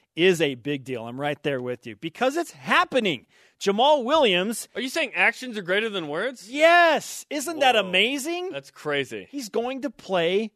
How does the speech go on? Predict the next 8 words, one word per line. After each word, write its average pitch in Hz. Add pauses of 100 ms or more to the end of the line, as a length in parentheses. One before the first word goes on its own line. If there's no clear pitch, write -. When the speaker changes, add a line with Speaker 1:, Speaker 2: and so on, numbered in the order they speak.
Speaker 1:
for 220
the 226
Green 185
Bay 226
Packers, 220 (400)
and 180 (680)
he's 147
projected 185